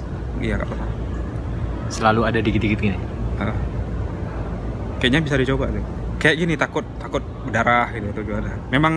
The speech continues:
Speaker 1: memang nggak pernah pakai itu, jadi pakai clipper aja. Karena kan, karena lebih aman ya.
Speaker 2: Aman.
Speaker 1: Serk kan, serk gitu ya.
Speaker 2: Kalau kamu
Speaker 1: Maksudnya,
Speaker 2: pak-
Speaker 1: maksudnya nggak ada, nggak ada preferensi harus sepanjang ini, nggak ada. Pokoknya udah, udah panjang, udah apa namanya, udah nggak enak, ya udah cukur gitu.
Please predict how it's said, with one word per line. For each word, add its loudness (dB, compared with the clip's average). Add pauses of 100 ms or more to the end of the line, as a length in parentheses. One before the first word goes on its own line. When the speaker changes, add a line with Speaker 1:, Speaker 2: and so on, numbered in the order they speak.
(100)
Speaker 1:
memang 2
nggak 6
pernah 6
pakai 2
itu, 0
jadi 0 (140)
pakai 0
clipper -2
aja. -2
Karena 0
kan, -2 (680)
karena 4 (220)
lebih 0
aman 2
ya. -2 (240)
Speaker 2:
Aman. 4
Speaker 1:
Serk 2
kan, -6 (380)
serk -2 (100)
gitu -2
ya. -4 (1040)
Speaker 2:
Kalau 4
kamu 2
Speaker 1:
Maksudnya, 8
Speaker 2:
pak- 2
Speaker 1:
maksudnya 6
nggak 6
ada, 0
nggak 2
ada 2
preferensi 2
harus 0
sepanjang -2
ini, -2
nggak -2
ada. -2
Pokoknya 4
udah, 6 (440)
udah 2
panjang, 2
udah -2 (100)
apa -2
namanya, 2
udah 0 (440)
nggak 0
enak, 2
ya -2
udah 2
cukur 0
gitu. -4